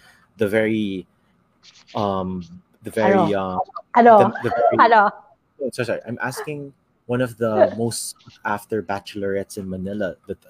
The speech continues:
Speaker 1: a tough question.
Speaker 2: Excuse me, excuse me. I'm not sought after. <laughs> I think yun, sila yun, but not me. <laughs>
Speaker 1: Wait, Kaliodi's not a
Speaker 2: Ah.
Speaker 1: bachelorette because he's a guy.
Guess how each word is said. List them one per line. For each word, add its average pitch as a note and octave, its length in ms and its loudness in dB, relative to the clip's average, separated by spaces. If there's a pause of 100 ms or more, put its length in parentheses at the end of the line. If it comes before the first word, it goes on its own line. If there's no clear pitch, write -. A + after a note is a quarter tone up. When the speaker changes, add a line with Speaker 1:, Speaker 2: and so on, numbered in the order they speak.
Speaker 1:
a F#2 60 -18
tough - 260 -12
question. - 420 -12
Speaker 2:
Excuse A4+ 540 8
me, E4+ 420 8
excuse E4+ 640 4
me. A#3+ 340 4
I'm C4+ 180 4
not F#4 260 0
sought - 320 4
after. F#3 640 -2 (300)
<laughs> - 800 -8
I C#4 120 4
think A#3 540 2
yun, A#3 360 6
sila A#3+ 300 6
yun, F#3+ 480 2
but G3+ 220 0
not F3+ 320 -2
me. F3+ 260 -4 (520)
<laughs> - 1000 -14
Speaker 1:
Wait, C3 180 0
Kaliodi's B2 460 0
not A#2+ 100 -2
a E4+ 80 6
Speaker 2:
Ah. E4+ 160 0
Speaker 1:
bachelorette F#2+ 580 -4
because G2 240 -8
he's D#2 140 -12
a D2+ 60 -10
guy. E2 380 -8